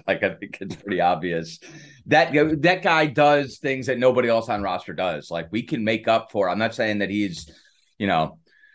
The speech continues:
the most valuable player on roster or whatever. I, we don't need to do the semantics, but I think he is the most indispensable player on the roster. When Paolo's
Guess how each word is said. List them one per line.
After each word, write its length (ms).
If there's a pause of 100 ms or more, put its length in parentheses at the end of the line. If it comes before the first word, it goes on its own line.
(140)
the 60
most 180
valuable 400
player 260
on 120
roster 440
or 180
whatever. 400
I, 100
we 140
don't 160
need 140
to 80
do 140
the 100
semantics, 580
but 220
I 100
think 180
he 100
is 120
the 80
most 260
indispensable 760
player 280
on 120
the 80
roster. 680 (440)
When 180
Paolo's 540